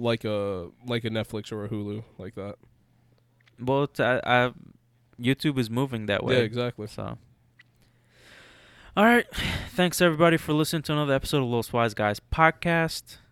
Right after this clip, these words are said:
Speaker 2: Uh, don't forget to follow us on our, all our social medias, all the platforms, all the social media platforms, and the podcast places. Yep.
Speaker 1: You gotta work on that.
Speaker 2: Yeah, well, somebody's gotta come up with something.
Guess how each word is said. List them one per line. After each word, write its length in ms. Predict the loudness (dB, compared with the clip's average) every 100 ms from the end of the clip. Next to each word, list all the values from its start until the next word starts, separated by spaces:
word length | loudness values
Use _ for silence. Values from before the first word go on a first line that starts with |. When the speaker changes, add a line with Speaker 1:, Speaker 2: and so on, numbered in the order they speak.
| _ _ _ _
Speaker 2:
Uh, 460 | -4 -2 -2 -2 -4 -4
don't 180 | -6 -4
forget 280 | -4 -4
to 60 | -2
follow 300 | 0 4 2
us 140 | 0
on 100 | -4
our, 140 | -2 0
all 200 | 0 0
our 80 | -2
social 460 | -4 -4 -4 -6
medias, 760 | -4 -4 0 0 -2 -6 -14 -18 _ _ _ _ _ _ _ _ _ _ _ _
all 160 | -4 -2
the 100 | -2
platforms, 500 | -4 -6 -6 -8 -4
all 120 | -4
the 80 | -4
social 280 | -8 -10 -10
media 160 | -12
platforms, 580 | -10 -12 -12 -14 -16 -20 _ _ _ _ _ _ _ _ _ _ -10
and 120 | -8
the 40 |
podcast 440 | -4 -4 -4 -8 -8
places. 440 | -10 -10 -16 -20 _ _ _ _ _ -20 -20 _ _ _ _ _ _ _ _ _ -12
Yep. 200 | -6 -6
Speaker 1:
You 60 | -4
gotta 120 | -4
work 220 | -4 -8
on 120 | -8 -10
that. 160 | -14 -18 _ _ _ _ _ _ _ _ -8
Speaker 2:
Yeah, 160 | -2 0
well, 300 | 2 0 -2
somebody's 480 | -6 -6 -4 -4 -4
gotta 180 | -4 -6
come 180 | -8
up 100 | -8
with 100 | -10
something. 260 | -12 -12